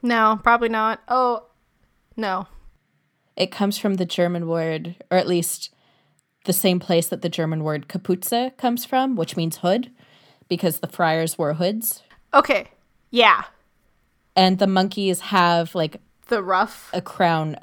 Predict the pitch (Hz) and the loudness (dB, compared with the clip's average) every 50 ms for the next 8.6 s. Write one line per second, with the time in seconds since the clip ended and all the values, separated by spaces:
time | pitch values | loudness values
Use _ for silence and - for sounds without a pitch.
0 | - - - 165 170 175 165 170 _ _ _ _ - - _ _ _ - 220 214 | -8 -4 -4 -2 -2 -2 -4 -8 _ _ _ _ -20 -20 _ _ _ 2 6 8
1 | 202 196 170 156 160 190 - 208 190 185 220 202 170 165 151 - 170 180 170 - | 8 8 8 6 2 0 0 0 2 2 2 2 2 0 0 0 0 0 0 0
2 | - 165 151 160 151 170 165 151 147 147 - 147 120 101 117 165 - _ _ _ | -2 -2 -2 -2 -4 -4 -4 -4 -4 -6 -6 -6 -4 -4 -4 -4 -6 _ _ _
3 | _ _ _ _ - - - 285 269 240 185 180 - - _ - 233 240 240 233 | _ _ _ _ -10 -4 -2 0 2 2 0 0 -4 -8 _ -2 -2 -2 -2 -2
4 | - 214 262 269 285 311 285 277 - - - - - 285 277 - 370 320 311 - | -4 -4 -2 0 4 4 4 4 4 0 -2 0 0 0 0 0 -2 0 4 6
5 | 302 254 233 226 226 220 220 226 247 220 233 226 214 214 208 208 208 220 220 233 | 8 8 8 6 6 4 4 4 4 2 0 -2 -4 -2 -2 -2 -4 -4 -6 -8
6 | 233 240 262 233 233 - - 240 233 226 226 - - _ _ _ _ _ _ _ | -8 -8 -8 -10 -10 -8 -8 -8 -8 -8 -10 -14 -20 _ _ _ _ _ _ _
7 | _ _ _ _ _ _ _ _ _ _ _ _ - 214 226 226 226 226 208 214 | _ _ _ _ _ _ _ _ _ _ _ _ -10 -10 -8 -6 -6 -6 -8 -8
8 | - - 226 226 233 240 233 - - - - | -10 -10 -10 -10 -10 -12 -12 -14 -18 -20 -20